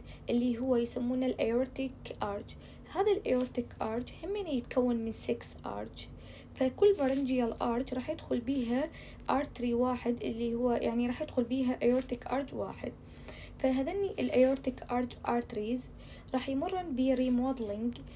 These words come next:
يعني قسم من عندي راح يختفي، قسم راح، من عندي راح يصير لهن، آه، ريموديلينج.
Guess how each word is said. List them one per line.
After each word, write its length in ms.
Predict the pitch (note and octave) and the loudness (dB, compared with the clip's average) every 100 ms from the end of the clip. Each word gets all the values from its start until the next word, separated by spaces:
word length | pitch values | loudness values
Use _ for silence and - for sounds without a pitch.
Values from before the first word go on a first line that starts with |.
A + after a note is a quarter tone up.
| - - - | -16 -8 2
يعني 200 | B3+ A#3+ | 4 4
قسم 280 | D#4 C#4+ B3+ | 0 -2 0
من 100 | C4 | 0
عندي 140 | A#3 | 0
راح 180 | A3 A#3+ | -2 -4
يختفي، 440 | D4+ - D4 C#4+ | -6 -6 -6 -6
قسم 300 | C#4+ A#3+ A#3 | -6 -4 -2
راح، 140 | A#3+ B3+ | -2 -2
من 400 | B3+ - C4 C4 | -6 -6 -4 -2
عندي 180 | B3 | -2
راح 200 | A#3+ B3 | -2 -2
يصير 300 | A#3+ - C4 | -4 0 0
لهن، 320 | B3 B3+ B3 A#3 | 2 4 4 2
آه، 160 | A#3 A#3+ | 2 2
ريموديلينج. 760 | A#3 A#3 B3+ C#4+ B3+ B3+ D4+ | 4 2 0 0 0 0 -2